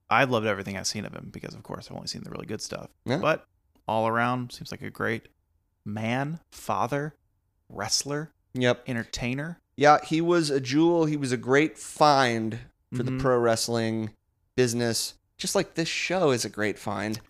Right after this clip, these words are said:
Speaker 2: for
Speaker 1: Yeah.
Speaker 2: podcast listeners everywhere.
Speaker 1: Let's say, Mike, let's say someone comes up to our listener, listener
Speaker 2: Mm,
Speaker 1: A.
Speaker 2: mm.
Speaker 1: You, are you listening, listener A? 'Cause it's you.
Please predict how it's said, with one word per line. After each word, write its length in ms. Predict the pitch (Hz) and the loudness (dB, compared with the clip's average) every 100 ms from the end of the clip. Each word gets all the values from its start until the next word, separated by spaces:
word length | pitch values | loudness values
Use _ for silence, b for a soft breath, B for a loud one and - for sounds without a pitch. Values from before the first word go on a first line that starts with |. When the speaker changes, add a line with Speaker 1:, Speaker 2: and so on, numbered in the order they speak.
| 113 | -4
Speaker 2:
for 80 | 107 | -2
Speaker 1:
Yeah. 60 | |
Speaker 2:
podcast 680 | 110 190 226 - 110 98 - | 0 0 -2 -4 -6 -6 -4
listeners 540 | 113 - 117 120 120 - | -4 -4 -4 -4 -4 -2
everywhere. 560 | 156 170 120 78 - - - | -2 -2 -4 -6 -8 -14 -2
Speaker 1:
Let's 160 | 165 - | 0 4
say, 260 | 202 175 - | 4 4 2
Mike, 240 | 147 123 | 2 4
let's 140 | 143 208 | 2 2
say 80 | 190 | 0
someone 240 | 180 160 | 0 0
comes 240 | 143 123 | -2 2
up 200 | 123 120 - | 2 2 -2
to 200 | 123 110 | -4 0
our 140 | 113 | 0
listener, 320 | 104 - - | -2 -6 -8
listener 320 | 110 117 123 120 | -6 -2 0 2
Speaker 2:
Mm, 60 | |
Speaker 1:
A. 320 | 101 85 - 113 | 2 2 -2 -4
Speaker 2:
mm. 180 | 117 | -2
Speaker 1:
You, 220 | 127 123 - - | 0 -2 -6 0
are 80 | 123 | 2
you 80 | 120 | 4
listening, 300 | 123 156 143 | 2 2 -2
listener 260 | 143 147 | -2 0
A? 120 | 147 143 | 0 -2
'Cause 140 | 110 | -6
it's 120 | - 110 | -6 -4
you. 240 | 104 | -6